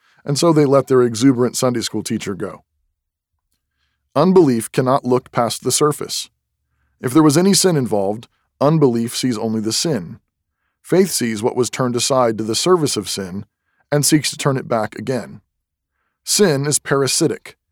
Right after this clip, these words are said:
and cannot function without some good attributes that it seeks to corrupt. Consequently,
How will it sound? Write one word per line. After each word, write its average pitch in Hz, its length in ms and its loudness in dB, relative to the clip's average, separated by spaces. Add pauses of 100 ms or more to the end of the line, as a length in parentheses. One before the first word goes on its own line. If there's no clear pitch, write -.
(240)
and 135 140 -6
cannot 151 340 0
function 147 440 -2
without 123 280 0
some 139 280 0
good 131 160 4
attributes 120 600 -4
that 117 120 -6
it - 80 -4
seeks - 300 -6
to 113 100 -10
corrupt. - 480 -6 (840)
Consequently, 120 720 -2